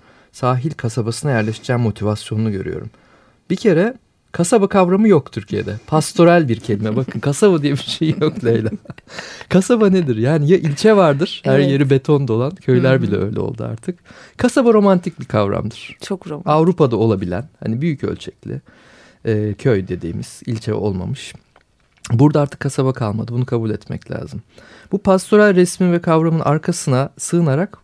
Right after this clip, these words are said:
Speaker 1: e, kendini motive eden bir grup insan görüyorum üzülerek. Ve neden kaçtığını biliyor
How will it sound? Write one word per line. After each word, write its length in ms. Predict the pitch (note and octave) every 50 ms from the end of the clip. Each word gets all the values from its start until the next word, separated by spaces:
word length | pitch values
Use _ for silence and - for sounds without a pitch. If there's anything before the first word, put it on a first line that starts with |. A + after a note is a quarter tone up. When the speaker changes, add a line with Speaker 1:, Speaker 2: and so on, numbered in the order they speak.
| _ -
Speaker 1:
e, 400 | B2+ A#2+ A#2 A#2 A#2+ A#2+ B2 B2 B2+
kendini 400 | - - C3 B2+ C3+ C#3+ D#3+ F#3+ A3
motive 360 | G3+ F3+ F3 - - G3 F3
eden 280 | C#3+ E3 F#3 G3 F#3
bir 180 | F3 F#3 E3+ D3
grup 220 | C3+ C#3+ F3 -
insan 340 | C#3+ C3 B2+ - C#3+ C3 B2+ - _ _ -
görüyorum 480 | C3+ A2+ G#2+ G#2+ G2+ F#2+ G2 F#2+ - G2
üzülerek. 420 | G#2 G#2 G#2+ G#2 F#2+ F#2 F2+ - - _ _ - - - - - - - _ _ _ _ _ _ -
Ve 220 | G#3+ B3+ B3+ C4+ A3+ -
neden 340 | - D#3 E3 E3+ A#3 D4 E4
kaçtığını 640 | D4+ C#4+ B3+ - - - A#3 A3 A3 F#3+ E3+ D#3 D3
biliyor 460 | D3+ D#3+ F3+ A3 A3+ D#3 D3 F3+ C4+